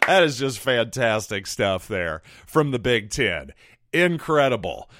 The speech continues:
So basically the Big Ten was saying, "Hey, Pac-twelve, get into an alliance with us so we can, well, stab you in the back." My goodness. One of the all-time great tweets there by the Big Ten.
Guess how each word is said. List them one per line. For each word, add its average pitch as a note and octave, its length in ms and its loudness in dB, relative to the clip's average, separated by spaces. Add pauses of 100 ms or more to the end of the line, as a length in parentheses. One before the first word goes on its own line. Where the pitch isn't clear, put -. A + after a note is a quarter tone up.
So C#3+ 180 2
basically F#3 440 4
the D#3 100 4
Big D#3 240 0
Ten D#3 320 0
was C3+ 140 0
saying, D3 280 0
"Hey, A3 140 -2
Pac-twelve, A#3+ 840 2 (360)
get D#3+ 180 4
into G3+ 380 2
an F3+ 80 2
alliance E3 560 2
with C3+ 260 2
us B2+ 200 2
so C3 240 2
we C3 200 0
can, A#2+ 460 -2 (320)
well, C3 540 2 (480)
stab A#2+ 520 2
you G2+ 340 -2 (340)
in A#2 160 -2
the G#2 80 -4
back." - 640 -6 (220)
My A2 460 0
goodness. F2+ 760 -6
One C3 260 0
of C3+ 80 -2
the A#2+ 160 -2 (100)
all-time B2+ 680 0
great G#2+ 400 -2
tweets G2+ 480 -6
there E2 420 -4 (400)
by G#2 280 2
the F#2 80 -8
Big F2+ 320 -4
Ten. F#2 320 -6